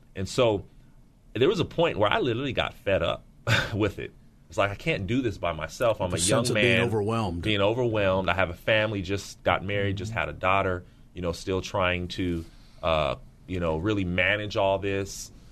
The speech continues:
Speaker 1: Um, plus, I had a, I had a, a Bible study ministry going on out there that I was, you know, um, doing. Uh, and, and so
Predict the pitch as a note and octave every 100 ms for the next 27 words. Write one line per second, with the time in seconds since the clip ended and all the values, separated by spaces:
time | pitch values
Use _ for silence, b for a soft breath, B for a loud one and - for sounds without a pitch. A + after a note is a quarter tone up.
0 | - F2+ F2 E2+ E2 D#2 - B2 B2+ F#2+
1 | G2+ G#2 F#2+ - F2+ F#2+ A2 G2 F2+ E2
2 | F2 D#2+ G2 G#2 A2+ A2+ - A2 G#2+ G#2+
3 | G#2+ G#2 - A2 G2 G#2 G#2 G#2+ G#2 G#2
4 | - A2 G#2+ G2+ G2+ G2+ G2 - - G#2
5 | G2 F#2 F#2 b b b F2+ F2+ E2 D#2+
6 | D#2 - - F#2 A2+ A2 G#2 G2+ - B
7 | B - F2+ E2+ D#2+ D2+ C2 G1+ - -
8 | - G2 F#2+ F2+ F2 D#2+ - G#2 G2+ -
9 | A2 G2 F2